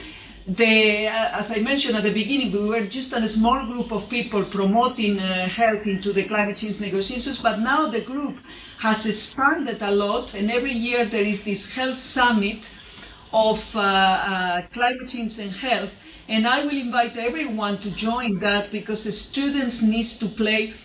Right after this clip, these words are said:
a role. As physicians, and I am a physician myself, we are not here just to, to treat patients or to take care of their disease.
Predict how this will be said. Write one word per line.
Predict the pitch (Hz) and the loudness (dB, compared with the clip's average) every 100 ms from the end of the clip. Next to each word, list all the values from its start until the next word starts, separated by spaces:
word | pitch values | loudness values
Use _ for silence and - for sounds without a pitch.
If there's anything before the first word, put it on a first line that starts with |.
| - - | -12 -2
a | 202 | 0
role. | 202 202 190 - - - - - | 2 0 -2 -8 -16 -18 -14 0
As | 220 220 | 0 0
physicians, | - 233 - 311 302 226 202 208 | -2 -4 0 2 2 0 -4 -4
and | 190 | -2
I | 196 | 0
am | 214 202 | 0 -2
a | |
physician | 196 214 294 302 277 214 | -4 -4 0 0 2 0
myself, | 202 190 214 190 | -2 0 0 0
we | 214 220 | 2 2
are | 214 | 2
not | 247 285 | 0 -2
here | - 247 | -2 -6
just | 214 233 - | -4 -4 -2
to, | 208 | -4
to | - 208 - | -2 -8 -8
treat | - 285 302 - 220 | -6 0 0 0 -2
patients | 202 180 185 170 - - - - | 0 0 -4 -6 -8 -12 -16 -4
or | 202 | -2
to | - 185 | -2 -4
take | 262 262 - - | 2 2 2 -6
care | 277 254 196 | -4 -2 -2
of | 185 - | -6 -6
their | 220 214 202 - - 185 | 0 2 0 -6 -12 -2
disease. | 220 220 - 269 247 - - | 2 2 2 0 0 -2 -8